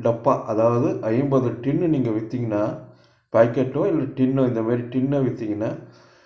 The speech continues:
உங்களுக்கு கிடைக்கக்கூடிய வருமானம் எவ்வளோ என்பதை நீங்களே கணக்கிட்டு கொள்ளுங்க.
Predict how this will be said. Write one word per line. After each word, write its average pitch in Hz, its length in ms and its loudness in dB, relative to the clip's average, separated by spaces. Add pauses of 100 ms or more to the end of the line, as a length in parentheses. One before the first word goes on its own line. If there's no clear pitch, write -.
(220)
உங்களுக்கு 131 420 2
கிடைக்கக்கூடிய 143 680 2
வருமானம் 131 500 4
எவ்வளோ 117 240 2
என்பதை 110 340 0
நீங்களே 113 380 -4
கணக்கிட்டு 104 420 -6
கொள்ளுங்க. 95 420 -10